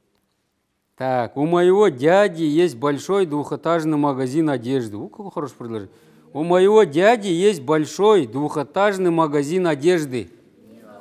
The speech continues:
Не авгиным, мини авгдым. С бәнә, со, с глаголом бәнә. Мини авгды, ике, хойыр даухыр, хуцна,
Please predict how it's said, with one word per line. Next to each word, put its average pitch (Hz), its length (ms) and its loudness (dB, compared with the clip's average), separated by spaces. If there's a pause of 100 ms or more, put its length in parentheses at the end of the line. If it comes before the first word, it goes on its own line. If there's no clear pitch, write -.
(1700)
Не 117 180 -4
авгиным, 165 840 0
мини 165 280 -4
авгдым. 170 880 0 (920)
С - 180 -18
бәнә, 170 500 2
со, 147 160 -6
с - 240 -14
глаголом 151 500 0
бәнә. 131 400 -2 (520)
Мини 156 300 0
авгды, 175 720 0 (480)
ике, 190 640 -2 (640)
хойыр 190 520 2
даухыр, 196 680 2 (1160)
хуцна, 175 880 0